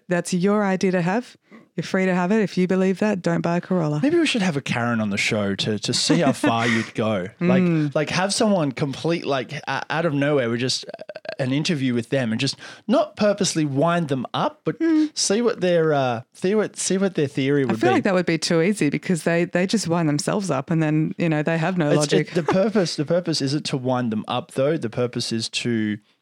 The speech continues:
Speaker 2: to see how to talk to, to a, a Karen or a
Speaker 1: Yeah,
Speaker 2: a
Speaker 1: to extract the idea that lays behind their
Speaker 2: Yeah.
Speaker 1: Karen-ness. Like, why
Speaker 2: But the thing is,
Speaker 1: do you
Speaker 2: and this
Speaker 1: believe
Speaker 2: goes
Speaker 1: this?
Speaker 2: back to the start of the conversation, these people that are,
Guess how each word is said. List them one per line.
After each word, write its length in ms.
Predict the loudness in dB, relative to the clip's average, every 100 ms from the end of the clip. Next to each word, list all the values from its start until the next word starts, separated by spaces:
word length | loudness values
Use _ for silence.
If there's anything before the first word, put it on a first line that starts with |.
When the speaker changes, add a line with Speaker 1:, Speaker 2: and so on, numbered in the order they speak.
| -8
Speaker 2:
to 100 | -6
see 360 | -2 -2 -2 -4
how 400 | -4 -4 -4 -6
to 180 | -8 -8
talk 420 | -6 -2 -2 -2
to, 240 | -6 -6 -6
to 180 | -4 -4
a, 60 | -6 _ -14
a 60 |
Karen 480 | -6 -4 -2 -2 -2
or 140 | -2 -4
a 120 | -4 -10 -20 -4
Speaker 1:
Yeah, 200 | 0 0
Speaker 2:
a 40 |
Speaker 1:
to 200 | 2 2
extract 760 | 2 0 -2 -2 -2 -2 -4 -2
the 140 | 0
idea 500 | 0 0 -2 0 2
that 160 | 2 2
lays 360 | 0 2 2 2
behind 520 | 2 2 2 2 2
their 220 | 2 2
Speaker 2:
Yeah. 40 | 0
Speaker 1:
Karen-ness. 640 | 0 0 0 0 -2 -2
Like, 120 | -4 -2
why 640 | 0 0 0 0 0 -2 -4 -2
Speaker 2:
But 100 | 0
the 100 | 0
thing 260 | 2 2
is, 140 | 2 2
Speaker 1:
do 60 |
you 40 | 4
Speaker 2:
and 60 |
this 140 | 4 4
Speaker 1:
believe 40 |
Speaker 2:
goes 120 | 2
Speaker 1:
this? 80 | 0
Speaker 2:
back 140 | 0 -2
to 60 | -2
the 100 | -2
start 260 | 0 0
of 60 | -2
the 60 |
conversation, 720 | -2 -4 -2 -2 0 0 -2 -2
these 140 | -4
people 400 | -4 -4 -2 0
that 120 | 0
are, 180 | -2 -4